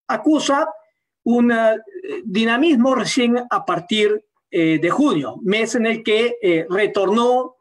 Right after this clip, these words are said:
a su producción Antamina tras, eh, un nivel, eh, mínimo en mayo, y el brocal, que no había tenido producción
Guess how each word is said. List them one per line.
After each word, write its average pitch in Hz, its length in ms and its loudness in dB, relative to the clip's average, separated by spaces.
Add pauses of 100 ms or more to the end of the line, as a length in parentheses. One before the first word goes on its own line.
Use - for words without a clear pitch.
a - 100 -2
su 262 200 -2
producción 220 640 0
Antamina 202 680 -2 (480)
tras, 185 500 -4
eh, 170 380 0
un 208 500 2
nivel, 190 560 2
eh, 165 240 2
mínimo 202 460 2
en 175 80 0
mayo, 214 480 -2 (320)
y 370 100 2
el 339 100 2
brocal, 285 640 0
que 190 120 2
no 208 100 2
había 226 300 2
tenido 208 400 2
producción 196 680 0